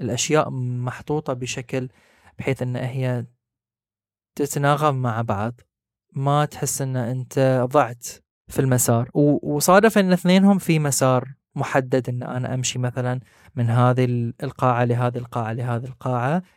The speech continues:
لما أخلص في النهاية. م-، هاي اللي كنا نقوله، إن المعرض نفسه ممكن يكون محدد المسار، وممكن يكون المسار مفتوح، إن أنا أدخل وأطلع من نفس ال-، من نفس البوابة. ولكن اثنينهم كانت البوابة الدخول واحدة، وبوابة الخروج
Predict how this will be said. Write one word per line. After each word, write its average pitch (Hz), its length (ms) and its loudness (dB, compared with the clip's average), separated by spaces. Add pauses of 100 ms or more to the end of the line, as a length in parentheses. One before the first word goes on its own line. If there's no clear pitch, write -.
لما 131 300 -2
أخلص 120 360 -4
في 120 60 -6
النهاية. 117 440 -6 (280)
م-، 139 540 -6 (260)
هاي 160 100 0
اللي 170 100 2
كنا 160 180 -4
نقوله، 135 260 0
إن 120 140 -6
المعرض 139 400 0
نفسه 165 340 0 (280)
ممكن 143 260 -4
يكون 143 320 -6
محدد 135 600 -2
المسار، 123 580 0
وممكن 190 380 2
يكون 185 240 2
المسار 156 320 -2
مفتوح، 139 420 -6
إن 131 120 -6
أنا 135 280 -2
أدخل 165 220 -2
وأطلع 170 340 2
من 147 140 -2
نفس 160 220 -4
ال-، 131 180 -4 (280)
من 139 100 -4
نفس 170 200 0
البوابة. 135 480 0 (340)
ولكن 151 320 2
اثنينهم 220 340 2
كانت 180 340 0
البوابة 143 440 2
الدخول 165 460 0
واحدة، 147 360 -2 (1080)
وبوابة 156 460 4
الخروج 170 520 4